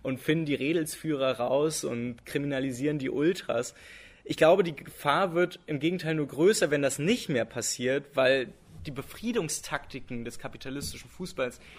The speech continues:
die scheinen sich deutlich weiterzuentwickeln. Und dieser offensichtliche Antagonismus, diese Ungleichheit im Fußball, die verschachtelt sich dann immer mehr hinter so Positionspapieren, die erstmal auf den ersten Blick ganz spannend klingen und dann hinter Funktionären wie,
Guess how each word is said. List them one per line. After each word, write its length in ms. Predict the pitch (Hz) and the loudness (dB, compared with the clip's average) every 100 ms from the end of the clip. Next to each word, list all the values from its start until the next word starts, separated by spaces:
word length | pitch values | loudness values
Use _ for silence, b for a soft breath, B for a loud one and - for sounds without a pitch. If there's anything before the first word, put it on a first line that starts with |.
| B | B
die 60 | 147 | -6
scheinen 340 | - 175 208 | -2 0 0
sich 220 | 170 170 | -2 -4
deutlich 480 | - 165 180 170 - - - | 0 0 0 -6 -8 -16 2
weiterzuentwickeln. 1000 | 156 190 175 - 120 113 123 117 117 117 B B B | 4 4 0 -4 -8 -6 -8 -6 -8 -10 B B B
Und 120 | - 143 | -8 -6
dieser 460 | 143 147 131 - - | 0 0 0 -6 -4
offensichtliche 600 | 170 202 180 - 170 175 | -2 0 -2 -4 -6 -4
Antagonismus, 840 | 147 147 131 135 233 - 151 123 - | -4 -4 -6 0 0 0 -4 -4 -4
diese 240 | 123 131 - | -2 -2 0
Ungleichheit 920 | 247 302 330 220 120 113 - 113 113 | 2 4 2 2 0 0 -2 -4 -4
im 120 | 131 | -10
Fußball, 560 | 123 196 214 - 127 127 B B B | -8 -4 -4 0 -2 -2 B B B
die 80 | 160 | -6
verschachtelt 560 | 175 160 196 202 190 - | -4 -2 -4 -4 -6 -6
sich 160 | 160 | -6
dann 160 | - 151 | -6 -4
immer 260 | 196 220 202 | -2 0 0
mehr 180 | 180 | 0
hinter 200 | 156 147 | 0 -2
so 120 | 117 127 | -4 -8
Positionspapieren, 1000 | - 120 120 175 190 - 160 - 165 160 | -8 -10 -8 -8 -8 -8 -6 -4 -4 -4
die 140 | 135 | -8
erstmal 300 | 139 143 139 | -8 -6 -8
auf 80 | 123 | -8
den 80 | - | -10
ersten 220 | 131 131 | -10 -10
Blick 160 | 127 | -10
ganz 160 | 127 120 | -8 -10
spannend 480 | - 139 165 208 202 | -6 -4 -4 -6 -10
klingen 320 | - 165 160 B B B | -6 -4 -6 B B B
und 100 | 135 | -4
dann 120 | 139 | -4
hinter 180 | 135 147 | -2 -6
Funktionären 800 | - 147 - - 135 135 139 127 | -6 -8 -6 -4 -2 -2 -2 -4
wie, 260 | 127 123 | -4 -6